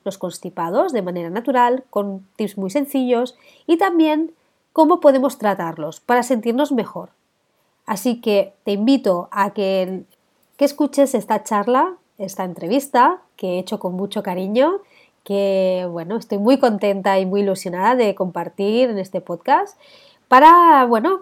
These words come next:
para aprender a cómo cuidarnos de manera natural, para prevenir, para cómo, eh, subir nuestra inmunidad y sentirnos mejor y, sobre todo, como dice ella,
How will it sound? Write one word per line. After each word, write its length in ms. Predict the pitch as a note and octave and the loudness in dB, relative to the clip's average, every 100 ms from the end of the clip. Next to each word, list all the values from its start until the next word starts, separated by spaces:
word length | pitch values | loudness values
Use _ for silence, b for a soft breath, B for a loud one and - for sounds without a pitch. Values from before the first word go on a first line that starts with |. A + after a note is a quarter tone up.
| - | -2
para 200 | A#3 A3 | 0 2
aprender 480 | G#3 G#3+ G#3 C#4 E4+ | 2 0 0 2 4
a 100 | C4+ | 2
cómo 220 | B3 A3 | 2 0
cuidarnos 360 | A3 G3+ F#3+ F#3 | -2 -2 -2 -4
de 60 | |
manera 240 | F3+ F3 F3 | -6 -6 -6
natural, 680 | E3+ - F3+ A#3+ C#4 D4 D4 _ b b b | -8 -6 2 4 6 4 0 _ b b b
para 240 | D#4 F4+ | 4 6
prevenir, 560 | D4+ B3+ A3+ G#3+ A3 A#3+ | 6 4 4 0 -2 -2
para 240 | A3 G3+ | -2 -2
cómo, 600 | A#3 C4 D4+ D#4 D#4 D4+ - | 0 0 4 6 6 4 2
eh, 440 | A#3 A3 G#3 G3+ | -2 0 0 0
subir 400 | F#3+ B3 A#3 C#4+ | 0 -2 0 0
nuestra 420 | B3+ A3+ G#3 G3+ | 0 -4 -4 -2
inmunidad 680 | G3+ F#3 F3+ F3+ F3 A3 F4 G4 b b b | -2 -2 -6 -4 0 2 2 -2 b b b
y 80 | A3+ | -8
sentirnos 560 | A3 A3 G3 A3 A#3+ G#3+ | -4 -4 -2 -2 -2 -2
mejor 540 | G3 G3 G#3+ B3 D4+ | -6 -2 0 2 0
y, 140 | - G#3 | -4 -8
sobre 220 | G3+ F#3 | -6 -6
todo, 280 | F#3 A3 G3+ | -2 -4 -2
como 160 | F#3+ | -2
dice 320 | C#4+ C#4+ C4 A#3+ | -2 -2 -2 0
ella, 400 | A#3 A#3 B3 | 0 0 -2